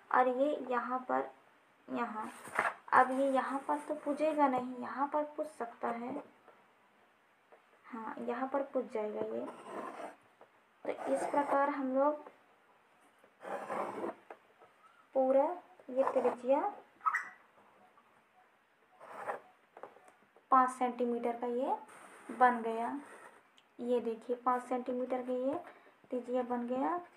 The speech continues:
पाँच सेंटीमीटर के वृत्त देखिए, ये चारों वृत्त पाँच सेंटीमीटर, चार दशमलव दो सेंटीमीटर का और ये तीन दशमलव पाँच सेंटीमीटर के, दो सेंटीमीटर के त्रिज्या वाला वृत्त बन गया। इस, इसी प्रकार के वृत्त आपको भी न-, बनाना है। अब नेक्स्ट क्वेश्चन को देखते हैं।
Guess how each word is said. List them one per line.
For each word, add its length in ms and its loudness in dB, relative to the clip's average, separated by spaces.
पाँच 180 12
सेंटीमीटर 520 4
के 200 6
वृत्त 300 2
देखिए, 440 4
ये 60 8
चारों 420 4
वृत्त 300 4
पाँच 180 4
सेंटीमीटर, 580 0
चार 160 8
दशमलव 360 0
दो 180 2
सेंटीमीटर 560 0
का 320 6
और 100 12
ये 100 6
तीन 260 0
दशमलव 320 -2
पाँच 240 4
सेंटीमीटर 480 2
के, 160 2
दो 180 8
सेंटीमीटर 580 -2
के 140 -2
त्रिज्या 440 2
वाला 340 4
वृत्त 540 6
बन 180 8
गया। 120 4
इस, 260 0
इसी 260 -4
प्रकार 340 4
के 100 -2
वृत्त 300 0
आपको 320 10
भी 120 4
न-, 260 -2
बनाना 360 2
है। 200 -10
अब 120 8
नेक्स्ट 260 0
क्वेश्चन 300 2
को 80 -2
देखते 280 0
हैं। 280 -2